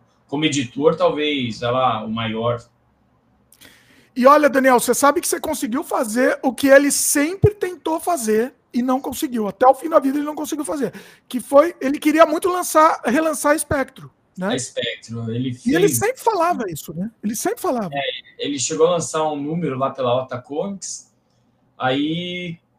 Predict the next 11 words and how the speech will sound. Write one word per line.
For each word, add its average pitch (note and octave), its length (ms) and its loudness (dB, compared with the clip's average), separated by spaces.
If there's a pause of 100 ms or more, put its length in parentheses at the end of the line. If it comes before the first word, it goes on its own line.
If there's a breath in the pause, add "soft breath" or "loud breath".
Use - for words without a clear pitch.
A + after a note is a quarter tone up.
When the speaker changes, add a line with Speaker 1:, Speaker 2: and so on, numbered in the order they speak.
(100)
Speaker 1:
quando F3 140 0
Speaker 2:
Bem D#4 120 8
ruim, C#4+ 220 6
né? B3+ 200 6
Desculpa, D4 680 4
todo C#4 320 -6
respeito, B3 580 2 (260)
eu B3 160 10
achei B3 200 0
fraco. E3 420 -8 (220)
Speaker 1:
Ah, D#4+ 160 2